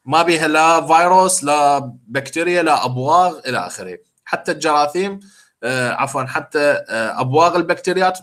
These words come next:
مقتولة، وأصغر شيء مقتول وأكبر شيء هم مقتول. من نقول تعقيم، لا، يعني التعقيم هو هذا الديتول اللي تمسح به، هذا يقتل فقط البكتيريا.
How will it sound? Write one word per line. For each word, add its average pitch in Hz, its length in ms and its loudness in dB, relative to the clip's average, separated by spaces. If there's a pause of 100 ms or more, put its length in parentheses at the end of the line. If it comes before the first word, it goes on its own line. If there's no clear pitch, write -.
(140)
مقتولة، 180 680 -2 (540)
وأصغر 175 520 0
شيء 190 180 -2
مقتول 185 420 -2
وأكبر 180 340 -4
شيء 127 220 -8
هم 98 80 -18
مقتول. - 320 -20 (1400)
من 156 240 -2
نقول 214 240 4
تعقيم، 165 920 0
لا، 180 220 0
يعني 147 220 2
التعقيم 196 440 -4
هو 185 140 0
هذا 165 120 0
الديتول 143 540 -2
اللي 120 180 -4
تمسح 120 440 -4
به، 143 260 -4
هذا 208 100 0
يقتل 208 340 -4
فقط 175 280 -4
البكتيريا. 117 640 -6